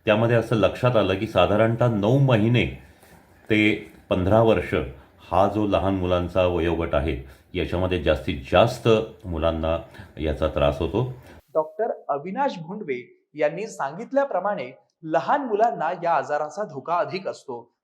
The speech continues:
Speaker 2: तरीही चांदीपुरा आजार हा साथीचा आजार नाही. मात्र एखाद्या संक्रमित मुलाला चावलेली माशी दुसऱ्या सुदृढ मुलाला चावली तर त्या निरोगी बालकालाही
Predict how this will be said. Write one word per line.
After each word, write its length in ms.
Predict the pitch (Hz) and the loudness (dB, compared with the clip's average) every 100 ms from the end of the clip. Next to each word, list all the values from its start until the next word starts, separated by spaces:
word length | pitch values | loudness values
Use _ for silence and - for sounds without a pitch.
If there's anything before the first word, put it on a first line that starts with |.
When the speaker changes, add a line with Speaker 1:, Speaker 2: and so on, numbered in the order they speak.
| - | -6
Speaker 2:
तरीही 380 | 147 147 - - | -4 -4 -8 -6
चांदीपुरा 760 | 147 131 165 190 220 233 - | -6 -6 -10 -8 -4 -4 -4
आजार 300 | 139 233 131 120 - _ - | -4 -2 -4 -6 -14 _ -6
हा 100 | 247 | -6
साथीचा 560 | 247 143 131 240 254 | 0 -2 -2 -10 -6
आजार 280 | 220 151 131 | -6 -2 -4
नाही. 340 | 127 120 117 _ _ - | -6 -12 -18 _ _ -4
मात्र 280 | 147 - | -4 -2
एखाद्या 500 | 147 139 - 147 175 | -4 -4 -4 -4 -2
संक्रमित 600 | 202 - 135 165 185 240 254 | -4 -8 -10 -4 -4 -4 -12
मुलाला 380 | 160 147 151 180 | -12 -8 -4 -4
चावलेली 600 | 202 151 127 139 160 151 | -4 -4 -4 -6 -10 -10
माशी 500 | 127 139 - 135 113 _ _ | -8 -8 -10 -14 -18 _ _
दुसऱ्या 480 | 156 156 156 170 214 | -14 -12 -10 -4 -4
सुदृढ 560 | - 156 135 151 254 277 | -4 -10 -10 -6 -4 -4
मुलाला 360 | 208 202 202 | -6 -6 -6
चावली 520 | 196 190 208 127 127 _ _ - | -4 -6 -6 -8 -14 _ _ -4
तर 140 | 196 | -2
त्या 240 | 196 196 220 | -2 -2 -2
निरोगी 500 | 165 139 156 160 226 | -4 -8 -8 -8 -8
बालकालाही 840 | 143 127 202 254 254 208 139 143 | -4 -2 -4 -4 -4 -6 -8 -14